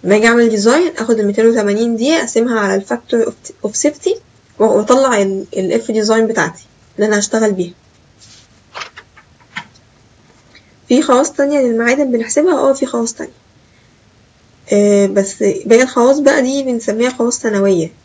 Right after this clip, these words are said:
بحتاجها لما أجي أدرس حاجة معينة في المعدن، هنتكلم بعد كده عنهم بالتفصيل، بس ده بالنسبة لفيديو النهاردة. الجاي إن شاء الله هنتكلم عن المعادن نصف المطيلة والمعادن القاصفة،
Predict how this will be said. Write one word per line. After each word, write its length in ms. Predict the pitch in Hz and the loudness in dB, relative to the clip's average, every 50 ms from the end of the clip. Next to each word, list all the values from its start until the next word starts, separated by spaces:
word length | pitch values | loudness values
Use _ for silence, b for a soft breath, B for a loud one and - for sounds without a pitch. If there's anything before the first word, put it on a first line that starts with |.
| _ - | _ -10
بحتاجها 540 | - 202 185 - - 269 294 285 320 302 294 | -8 -8 -8 -4 0 0 0 0 0 -2 -2
لما 200 | 277 240 233 240 | 0 -2 -2 -2
أجي 200 | 247 247 247 - | -2 0 0 -2
أدرس 240 | 247 247 262 - - | -2 -2 -2 -4 -4
حاجة 180 | - 240 254 254 | -4 -2 -2 -2
معينة 280 | 233 220 208 220 233 | 0 0 0 0 -2
في 100 | 233 - | -2 -2
المعدن، 300 | 202 185 185 180 147 - - - _ b b b b b b b b b b - - | -4 -4 -4 -4 -6 -8 -14 -20 _ b b b b b b b b b b -6 -4
هنتكلم 460 | 196 190 - - 226 247 254 240 226 | -4 -4 0 0 0 2 2 0 -2
بعد 180 | 220 208 202 | -4 -6 -6
كده 180 | - - 226 233 | -6 -4 -2 -2
عنهم 320 | 233 233 240 262 247 226 | -2 -2 -2 -2 -4 -6
بالتفصيل، 560 | 208 - - - 190 - - - - 269 370 339 _ - - _ _ _ _ _ _ _ _ _ _ _ _ _ _ - _ - | -8 -8 -10 -10 -10 -10 -8 -8 -6 -6 -6 -6 _ -20 -20 _ _ _ _ _ _ _ _ _ _ _ _ _ _ -20 _ -6
بس 80 | 220 196 | -6 -4
ده 160 | 185 196 226 | 0 2 2
بالنسبة 460 | 226 240 233 226 233 226 233 240 233 | 4 4 4 2 2 2 2 2 2
لفيديو 340 | 208 208 196 220 226 233 226 | 2 2 0 -2 0 0 0
النهاردة. 400 | 214 208 214 226 247 247 294 370 - - _ _ _ _ _ _ _ _ _ _ - 208 | 0 0 0 -2 0 0 0 -2 -4 -6 _ _ _ _ _ _ _ _ _ _ -12 -10
الجاي 220 | 202 202 214 214 | -6 -4 -2 -4
إن 80 | 214 220 | -4 -6
شاء 260 | 220 - 214 214 208 | -6 -4 -2 -2 0
الله 280 | 208 208 226 269 311 262 | 0 0 0 -2 -2 -2
هنتكلم 460 | 226 220 - - 208 220 214 202 190 | -4 -4 -2 -2 0 0 0 -2 -2
عن 160 | 190 196 202 | -2 -2 -2
المعادن 460 | 196 196 180 170 196 214 220 208 202 | -2 -2 -2 -4 -4 -4 -4 -2 -4
نصف 220 | 214 214 - - 226 | -4 -6 -6 -6 -4
المطيلة 460 | 208 196 196 - 220 233 285 392 - _ _ _ _ _ _ _ _ - - | -4 -4 -4 -2 -4 -4 -4 -4 -8 _ _ _ _ _ _ _ _ -12 -8
والمعادن 360 | 190 180 185 202 202 208 208 | -6 -2 -2 -2 -2 -2 -4
القاصفة، 500 | 202 - 208 208 - - - 277 381 | -4 -4 -4 -4 -4 -4 -4 -6 -6